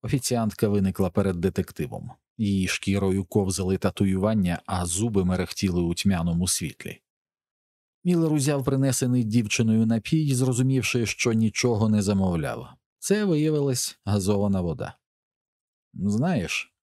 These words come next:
старший з напарників наблизився до молодшого, щоб його гучний голос міг долетіти до вуха,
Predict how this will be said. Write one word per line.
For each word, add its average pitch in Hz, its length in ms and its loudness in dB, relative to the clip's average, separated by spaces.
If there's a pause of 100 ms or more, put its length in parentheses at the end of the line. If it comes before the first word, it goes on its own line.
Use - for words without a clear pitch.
старший - 440 -4
з 85 80 -2
напарників 92 720 0
наблизився 92 560 0
до 87 120 0
молодшого, 92 540 -2
щоб 92 300 -2
його 95 240 0
гучний 95 400 0
голос 90 400 0
міг 98 200 2
долетіти 95 520 0
до 104 140 2
вуха, 85 340 -4